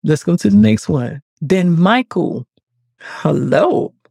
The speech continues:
one of the chief princes, prince, excuse me, came to help me after I had been left there with the king of Persia. Miss P, what is that?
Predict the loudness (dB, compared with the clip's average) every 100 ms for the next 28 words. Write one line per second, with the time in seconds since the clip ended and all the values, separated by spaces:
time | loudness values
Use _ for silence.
0 | _ _ _ -20 _ -2 0 2 0 -2
1 | -6 -6 0 0 0 -12 -10 -2 -2 -4
2 | -14 -14 -14 -16 -20 _ _ -2 -2 -2
3 | -10 -16 -4 -4 -4 -10 -14 -14 _ _
4 | -14 -2 2 2 2 -2 -6 -4 -2 -2
5 | -6 -8 -2 0 0 -2 -4 -6 -6 -10
6 | -10 -6 -6 -6 -8 -6 -6 -4 -2 -2
7 | -2 0 0 -2 -4 -2 0 -2 -2 -4
8 | -4 0 0 0 -2 -6 -6 -6 -8 -8
9 | -18 -20 -20 -20 -20 _ _ _ _ _
10 | -2 0 0 -4 -18 -4 2 2 2 2
11 | 2 0 -2 -2 -2